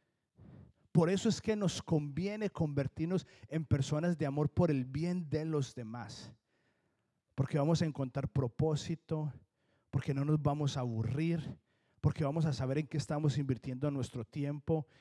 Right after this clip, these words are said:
y vamos a llegar al final del día cansados, pero satisfechos.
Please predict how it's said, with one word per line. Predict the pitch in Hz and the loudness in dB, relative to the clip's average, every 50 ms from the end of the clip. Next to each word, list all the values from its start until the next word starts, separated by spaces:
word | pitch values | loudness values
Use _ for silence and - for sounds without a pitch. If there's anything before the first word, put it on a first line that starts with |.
| _ | _
y | - 147 | 0 4
vamos | 151 143 156 185 175 - | 6 6 6 4 2 2
a | 180 | 2
llegar | 165 143 147 131 151 160 165 | 2 2 0 0 2 2 2
al | 160 127 | 2 0
final | - 160 151 156 165 160 | 0 -2 -2 -2 0 2
del | 202 196 175 | 2 2 2
día | 160 202 208 202 196 | 2 2 2 2 0
cansados, | - - 180 143 139 143 131 - - - - 254 254 269 285 285 349 359 - - - - _ _ _ _ - _ _ _ - | 0 -2 -2 -2 -2 -2 -4 -4 -4 0 2 4 4 4 4 0 0 -2 -4 -6 -10 -14 _ _ _ _ -20 _ _ _ 0
pero | 151 151 143 139 | 2 4 4 4
satisfechos. | - 151 143 - 135 131 - - 214 202 160 - - - - - - - | 2 0 0 -2 -4 -4 0 2 2 2 2 0 -4 -8 -8 -8 -10 -12